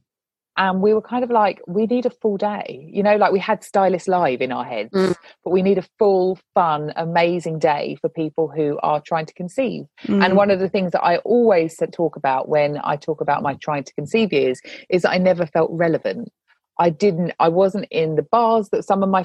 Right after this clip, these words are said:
Speaker 1: friends were because I w-, wasn't drinking, or I didn't have the money 'cause I was spending it all on treatment.
Speaker 2: Mm.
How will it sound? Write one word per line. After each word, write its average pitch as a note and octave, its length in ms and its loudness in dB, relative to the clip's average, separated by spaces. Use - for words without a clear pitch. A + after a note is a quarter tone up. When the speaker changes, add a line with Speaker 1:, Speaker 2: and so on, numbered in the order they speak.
Speaker 1:
friends F3+ 280 -2
were F3 240 2
because D#3+ 640 0
I - 80 0
w-, D3+ 220 -2
wasn't C#3 340 -6
drinking, F#3+ 480 0
or C3 180 2
I C3 40 2
didn't C#3 220 -6
have C#3 180 -14
the D3 60 -2
money F#3+ 360 0
'cause - 100 -8
I C#3 60 -2
was C3 140 -2
spending C3+ 260 -6
it - 60 -10
all C3 160 -4
on C3+ 80 -10
treatment. E3 480 -6
Speaker 2:
Mm. F#3+ 180 0